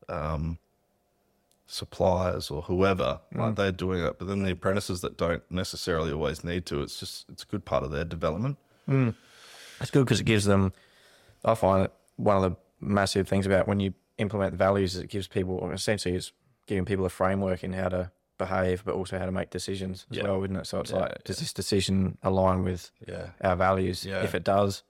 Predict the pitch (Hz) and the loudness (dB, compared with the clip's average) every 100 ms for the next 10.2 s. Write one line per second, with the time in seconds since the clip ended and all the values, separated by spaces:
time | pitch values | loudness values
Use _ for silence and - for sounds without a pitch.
0 | _ _ _ _ - 92 90 - 95 87 | _ _ _ _ -4 -2 -2 0 0 0
1 | 98 92 92 92 90 71 87 98 92 92 | -2 -2 0 0 0 -4 -4 -6 -4 -2
2 | 87 90 - _ _ _ - 95 92 92 | 0 -2 -4 _ _ _ -4 -4 -2 0
3 | 92 - 90 90 87 - - 98 92 85 | 0 0 -4 -6 -6 -12 -8 -4 -2 0
4 | 98 92 90 - _ - - - _ 107 | 0 0 -4 -8 _ -10 -10 -10 _ -6
5 | 120 156 - 139 117 113 107 95 65 120 | -4 -4 -4 2 4 4 2 0 -2 -4
6 | - 110 110 107 110 107 107 131 - 92 | -2 0 0 -2 0 2 2 2 -2 -8
7 | 76 - 139 135 170 - 151 143 131 135 | -8 0 2 2 -2 -2 0 2 2 -2
8 | 120 123 117 113 107 110 107 104 95 - | -4 -4 -2 -4 -2 -2 -2 0 -2 -6
9 | _ _ _ _ 123 117 123 113 123 143 | _ _ _ _ -8 -4 -2 0 0 -2
10 | 170 | -8